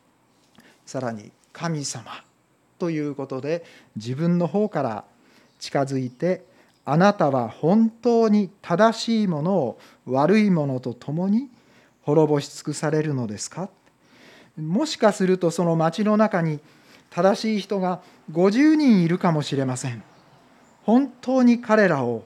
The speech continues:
滅ぼし尽くされるのですか？五十人の正しいもののために、その町をお許しにならないのですか？」で、そしてさらにアブラハム語ります。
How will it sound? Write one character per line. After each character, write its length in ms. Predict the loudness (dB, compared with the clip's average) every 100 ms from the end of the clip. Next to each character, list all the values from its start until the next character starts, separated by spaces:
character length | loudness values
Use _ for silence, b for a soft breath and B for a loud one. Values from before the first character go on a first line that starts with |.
| _
滅 240 | 0 2
ぼ 100 | 2
し 80 | -4
尽 140 | -8 -12
く 100 | -6
さ 160 | -4
れ 100 | -4
る 100 | -4
の 120 | -6
で 100 | -6
す 120 | -12 -12
か？ 200 | -14 -16 _ B B B B B -2
五 200 | 2 4
十 260 | 4 6
人 320 | 6 6 4 2
の 140 | -2
正 400 | -4 2 2 2
し 200 | -4 0
い 20 |
も 160 | 0 0
の 100 | -2
の 140 | -4
た 160 | -6 -6
め 160 | -4 -6
に、 180 | -8 b b b b -16
そ 180 | -4 2
の 140 | 4
町 320 | 4 0 -2
を 160 | 0 2
お 80 | 2
許 200 | 0 -2
し 120 | 0
に 160 | 0 0
な 160 | 0
ら 100 | 0
な 200 | 0 0
い 80 | 0
の 100 | -2
で 140 | -6 -8
す 100 | -10
か？」 240 | -14 -14 -18 _ _ _ _ _ _ _ _ _ _ b b b b b _
で、 260 | -8 -8 -8
そ 160 | -10 -12
し 80 | -6
て 140 | -8
さ 200 | -4 0
ら 140 | 0
に 260 | 0 -4 -6
ア 120 | -8
ブ 80 | -4
ラ 80 | -2
ハ 100 | -2
ム 100 | -6
語 240 | -8 -10
り 120 | -6 -6
ま 120 | -8
す。 240 | -10 -18